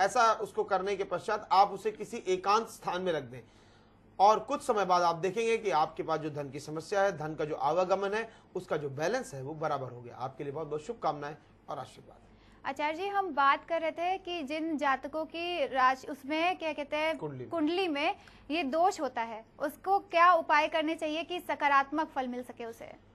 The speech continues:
Speaker 1: देखिए, राहु का सकारात्मक फल प्राप्त करने के लिए व्यक्ति को कई प्रकार के उपाय करने चाहिए, जिसमें कि उसे सर्वप्रथम तो इस बात का ध्यान रखना चाहिए कि वो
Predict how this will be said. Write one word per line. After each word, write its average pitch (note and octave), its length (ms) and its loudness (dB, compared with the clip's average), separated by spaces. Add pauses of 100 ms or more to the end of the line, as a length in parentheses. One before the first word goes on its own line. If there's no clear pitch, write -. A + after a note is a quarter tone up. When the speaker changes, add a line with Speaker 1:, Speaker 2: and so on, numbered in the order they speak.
(260)
Speaker 1:
देखिए, A#3+ 180 -4
राहु E3+ 280 2
का A#3 140 0
सकारात्मक F3 640 -4
फल F#3 80 0
प्राप्त D#3+ 320 -4
करने D3 280 -6
के C#3 100 -10
लिए D3+ 180 -4
व्यक्ति D#3+ 300 -6
को F#3+ 260 0
कई E3+ 220 -4
प्रकार D#3+ 360 -2
के D#3+ 160 -8
उपाय C3+ 300 -4
करने C3 320 -8
चाहिए, A#2+ 340 -16 (540)
जिसमें A3 360 -2
कि A3+ 120 -6
उसे A3+ 320 -8
सर्वप्रथम A#3 600 -2
तो A3+ 60 4
इस A3 180 0
बात G#3+ 180 0
का G#3+ 80 0
ध्यान F3 200 0
रखना F#3+ 220 -4
चाहिए F#3+ 280 -2
कि F#3 120 -10
वो G3+ 420 0